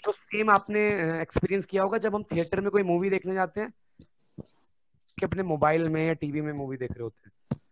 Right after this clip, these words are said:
तो वो बहुत ही डिफरेंट एक्सपीरियंस है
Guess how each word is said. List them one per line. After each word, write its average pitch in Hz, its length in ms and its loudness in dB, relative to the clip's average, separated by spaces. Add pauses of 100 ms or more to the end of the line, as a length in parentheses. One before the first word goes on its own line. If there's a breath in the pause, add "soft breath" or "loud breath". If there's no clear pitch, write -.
(400)
तो 185 140 0
वो 196 320 6 (640)
बहुत 156 380 4
ही 208 60 -2
डिफरेंट 196 440 -2
एक्सपीरियंस 175 640 -6
है 156 180 -8